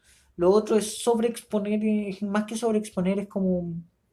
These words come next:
es darle más cuerda al mono, ¿no? Es como, weón, déjense wear, la weá siempre va a ser así, que es, estamos construyendo la narra-, la narrativa hacia el eclipse. Vamos a ir como por minuto, minuto.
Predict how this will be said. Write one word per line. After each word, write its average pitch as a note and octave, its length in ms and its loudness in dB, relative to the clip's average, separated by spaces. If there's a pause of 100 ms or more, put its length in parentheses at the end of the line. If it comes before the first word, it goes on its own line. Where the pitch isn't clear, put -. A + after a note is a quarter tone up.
(2500)
es B3+ 280 4
darle B3+ 260 4
más B3+ 200 -4
cuerda C4+ 340 0
al C3+ 120 -6
mono, G3+ 440 0
¿no? D3 80 -10 (600)
Es A3+ 200 -4
como, A3+ 300 -6
weón, A3 260 0
déjense A3 440 -2
wear, G#3+ 360 2
la F3+ 140 6
weá G3+ 180 4
siempre A#3+ 380 0
va A3+ 80 8
a A3 40 4
ser A3+ 200 -2
así, A3+ 340 -4 (260)
que G#3 300 6
es, - 320 -2 (1080)
estamos F#3 280 0
construyendo F3 640 0
la D#3+ 160 2
narra-, D3 560 2
la C#3+ 240 -4
narrativa C#3+ 760 0
hacia E3 420 0
el D3 80 0
eclipse. D#3 440 -4
Vamos C#3+ 260 -8
a C3+ 60 -6
ir C#3+ 100 -10
como - 360 -14
por - 200 -12
minuto, D#3 540 -2
minuto. D#3 460 -2